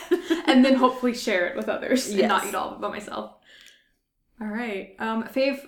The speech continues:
Speaker 1: childhood food memory.
Speaker 2: There are so many. I don't know. Let
Speaker 1: You could
Speaker 2: me
Speaker 1: have
Speaker 2: think.
Speaker 1: more than one if you want.
Speaker 2: Okay, this is, it's, it's McDonald's again. But there was a time
Speaker 1: <laughs>
Speaker 2: we, we got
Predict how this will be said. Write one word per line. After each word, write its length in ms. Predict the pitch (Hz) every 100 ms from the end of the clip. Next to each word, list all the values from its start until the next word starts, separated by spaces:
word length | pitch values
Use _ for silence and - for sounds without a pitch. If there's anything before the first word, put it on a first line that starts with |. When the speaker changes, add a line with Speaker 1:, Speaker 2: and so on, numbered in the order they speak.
| -
Speaker 1:
childhood 760 | - - 233 233 233 233 220 220 -
food 440 | 226 220 214 214
memory. 540 | 196 185 - - 214 _ _ _ _ _ _ _
Speaker 2:
There 140 | 196 180
are 40 |
so 240 | 175 - 185
many. 560 | 170 196 254 - - -
I 40 |
don't 200 | 202 185
know. 420 | 165 214 185 180 -
Let 80 | 233
Speaker 1:
You 40 |
could 80 | 247
Speaker 2:
me 40 | 240
Speaker 1:
have 80 |
Speaker 2:
think. 120 | 208 175
Speaker 1:
more 120 | -
than 120 | -
one 140 | -
if 160 | - -
you 80 | -
want. 200 | - - _ _ _ _
Speaker 2:
Okay, 460 | 190 190 160 - - _
this 220 | 190 190
is, 380 | 226 196 - - _ _ _ _ _ _ -
it's, 180 | 208
it's 300 | 196 196 190
McDonald's 480 | 190 190 190 185 -
again. 340 | 139 175 175 -
But 200 | 175 233
there 140 | 202 202
was 140 | 202
a 80 | -
time 480 | 247 208 202 190 180
Speaker 1:
<laughs> 20 |
Speaker 2:
we, 120 | 196
we 280 | 190 - 185
got 320 | 185 180